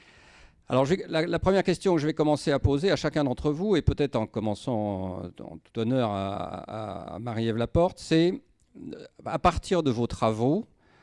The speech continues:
que, euh, sur la base peut-être de ce diagnostic, d'abord, est-ce que vous êtes d'accord à ce diagnostic et quel est l'élément essentie-, qui vous paraît essentiel en termes d'évolution des comportements, euh, pour avancer plus vite,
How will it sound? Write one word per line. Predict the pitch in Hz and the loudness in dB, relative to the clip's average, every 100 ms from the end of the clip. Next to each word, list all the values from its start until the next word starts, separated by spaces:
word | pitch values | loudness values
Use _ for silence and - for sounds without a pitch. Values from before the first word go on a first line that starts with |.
| _ _ _ _ | _ _ _ _
que, | - - | -6 -4
euh, | - 87 87 | -4 -4 -6
sur | - - | -4 0
la | 131 | 0
base | 135 135 | 2 0
peut-être | - 113 120 104 | 0 -2 -2 -2
de | 107 | -4
ce | 110 | -4
diagnostic, | 95 98 107 117 214 | -2 -2 -2 -4 -4
d'abord, | 175 131 120 | 0 2 2
est-ce | - | 0
que | |
vous | 117 117 | -4 -4
êtes | 113 | -2
d'accord | 123 - 139 | -2 0 0
à | 113 | 0
ce | - | -2
diagnostic | 104 107 120 - 208 214 | -2 -2 -2 -4 -4 -4
et | 135 | -6
quel | 127 - 147 | -6 -2 0
est | 180 | 0
l'élément | 131 135 143 143 | 2 2 4 4
essentie-, | 135 147 127 - | 2 0 -4 -8
qui | - | -10
vous | 120 127 | -8 -2
paraît | 143 143 - | 0 0 0
essentiel | 143 - 131 - 135 170 196 _ _ _ _ _ _ - | -2 -2 -4 -4 -4 -4 -8 _ _ _ _ _ _ -10
en | 113 | -8
termes | - 143 139 123 | -2 0 0 0
d'évolution | 107 110 110 110 104 139 | 0 -2 -2 -4 -4 -4
des | 120 | -4
comportements, | - 98 92 - 101 101 127 165 165 - | -4 -6 -8 -8 -6 -4 -2 -4 -6 -8
euh, | 101 95 | -8 -8
pour | - 117 | -8 -6
avancer | 101 104 - 127 | -4 -6 -4 -6
plus | 135 - | -6 -8
vite, | 107 123 - - | -6 -6 -6 -8